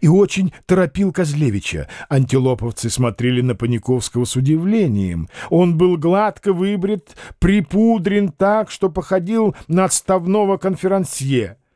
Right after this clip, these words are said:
Он поминутно обдёргивал на себе пиджак и с трудом ворочал шеей в оскаруальдовском воротничке.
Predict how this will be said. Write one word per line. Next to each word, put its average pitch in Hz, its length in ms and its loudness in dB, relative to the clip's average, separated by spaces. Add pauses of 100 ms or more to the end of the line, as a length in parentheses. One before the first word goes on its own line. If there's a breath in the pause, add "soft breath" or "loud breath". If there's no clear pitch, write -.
(180 loud breath)
Он 147 180 2
поминутно 190 960 0
обдёргивал 190 920 0
на 196 140 0
себе 202 280 -2
пиджак 180 760 -2 (160 loud breath)
и 196 80 -2
с 156 100 -4
трудом 170 440 2
ворочал 170 480 -2
шеей 220 680 -2 (120)
в 156 240 2
оскаруальдовском 160 1120 0
воротничке. 139 760 -2